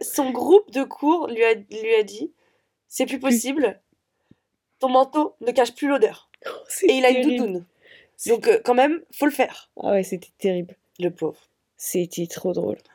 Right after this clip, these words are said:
Speaker 2: Mais c'est terrible.
Speaker 1: Enfin, le pauvre, non, c'est lui qui le décide, mais
Speaker 2: Ouais, ouais, c'est de sa faute, là.
Speaker 1: Ouais.
Speaker 2: Mais c'est, c'est hila-, les pauvres, les gens de son groupe, du
Speaker 1: Ah
Speaker 2: coup.
Speaker 1: ouais.
Speaker 2: Mais c'est hilarant, et c'est pour ça qu'on rigole tellement bien, en fait. Puis même nous, en vrai, tu vois, on se dit, « Ouais, en vrai, c'est crade », mais il y a aucun jugement qui vient de là, parce
Speaker 1: Non,
Speaker 2: qu'on
Speaker 1: bah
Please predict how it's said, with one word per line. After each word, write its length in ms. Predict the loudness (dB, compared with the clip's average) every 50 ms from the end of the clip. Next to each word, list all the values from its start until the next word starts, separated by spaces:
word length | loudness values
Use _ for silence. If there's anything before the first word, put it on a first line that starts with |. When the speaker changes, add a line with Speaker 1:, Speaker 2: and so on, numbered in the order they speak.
| _ _ _ _ _ _ _ _ 0
Speaker 2:
Mais 220 | 2 4 4 4 2
c'est 160 | -2 -4 -6
terrible. 420 | -2 0 0 2 2 0 -2 -6 -12 -18 -4
Speaker 1:
Enfin, 140 | 0 0 2
le 100 | 2 2
pauvre, 200 | 2 0 2 2
non, 140 | 0 -2 -2
c'est 120 | -2 -6
lui 120 | -8 -8 -8
qui 80 | -10
le 60 | -6
décide, 340 | -4 -4 -4 -4 -4 -8 -4 0
mais 60 | 2 4
Speaker 2:
Ouais, 260 | 6 6 6 8 8
ouais, 160 | 6 6 4
c'est 140 | 2 0 -6 -4
de 40 |
sa 140 | 0 0 0
faute, 260 | 0 0 -2 -2 -2 -2
là. 160 | -4 -6 -6 _ -14
Speaker 1:
Ouais. 80 | -10 -2 0
Speaker 2:
Mais 80 | 0
c'est, 180 | 0 0 0 -2
c'est 160 | 0 2 2
hila-, 160 | 2 4 4 4
les 240 | 6 6 6 6 6
pauvres, 360 | 4 4 6 6 6 6 4
les 100 | 4 4
gens 140 | 4 4 2
de 60 | 2
son 140 | 2 2 2
groupe, 260 | 4 2 2 0 0
du 100 | -4 -8 -8
Speaker 1:
Ah 40 | -2
Speaker 2:
coup. 140 | 0 0 0
Speaker 1:
ouais. 260 | 0 -2 -4 -6 -10 -14 _ -20 -20 -20 -20 -20 _ _ 0
Speaker 2:
Mais 100 | 0 0
c'est 180 | 2 2 0 2
hilarant, 400 | 4 4 4 4 4 4 4 4
et 80 | 4
c'est 100 | 2 2
pour 100 | 0 2
ça 120 | 2 2 2
qu'on 100 | 2 2
rigole 320 | 2 4 4 4 2 2 2
tellement 360 | 2 2 4 4 6 4 4
bien, 180 | 4 4 2 2
en 80 | 2
fait. 220 | 0 -2 -4 -6 -6 _ _ _ _ _ -20 -20 -20 -4
Puis 100 | 2 4
même 200 | 6 6 6 8
nous, 120 | 8 10 10
en 180 | 10 10 8 6
vrai, 260 | 6 6 6 6 6
tu 120 | 6 6
vois, 100 | 6 6
on 100 | 8 6
se 60 | 4 4
dit, « 100 | 2 4
Ouais, 120 | 6 8
en 100 | 8 6 6
vrai, 140 | 4 0 0
c'est 140 | 0 -2
crade », 240 | -4 -2 -2 -2 0 2
mais 160 | 4 4 4
il 60 | 6
y 60 | 6 4
a 80 | 4
aucun 180 | 4 2 0 0
jugement 320 | 0 0 2 4 2 2
qui 140 | 2 0 0
vient 160 | 2 2 2
de 80 | 2 2
là, 80 | 2
parce 160 | 4 4 4 4
Speaker 1:
Non, 60 | 4
Speaker 2:
qu'on 60 | 4
Speaker 1:
bah 20 | 2